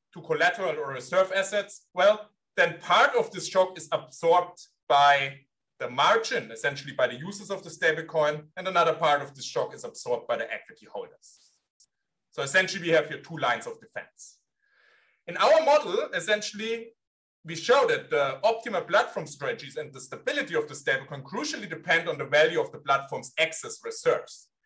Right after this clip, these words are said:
And the excess reserves is simply the reserve assets in U S dollars, net the value of the outstanding stable coins, which are the liabilities. In particular, when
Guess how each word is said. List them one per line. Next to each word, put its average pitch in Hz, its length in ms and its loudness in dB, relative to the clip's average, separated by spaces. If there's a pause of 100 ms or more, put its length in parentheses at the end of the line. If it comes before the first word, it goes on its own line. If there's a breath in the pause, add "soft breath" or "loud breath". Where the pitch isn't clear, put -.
(160)
And 139 100 -8
the 165 80 0
excess 254 400 -2
reserves 190 480 0
is - 140 -16
simply 214 320 -6
the 151 120 -4
reserve 147 480 0
assets 226 340 2
in 220 120 -6
U 214 120 0
S 202 180 -4
dollars, 196 500 0 (320)
net 175 440 0 (560)
the 156 100 2
value 185 420 2
of 156 160 -2
the 170 100 -2
outstanding 147 500 -2
stable 135 360 -2
coins, 117 480 -6
which 117 160 -12
are 113 80 -4
the 113 100 -8
liabilities. - 1000 -8 (800 soft breath)
In 175 80 -14
particular, 240 680 2 (220)
when 175 460 2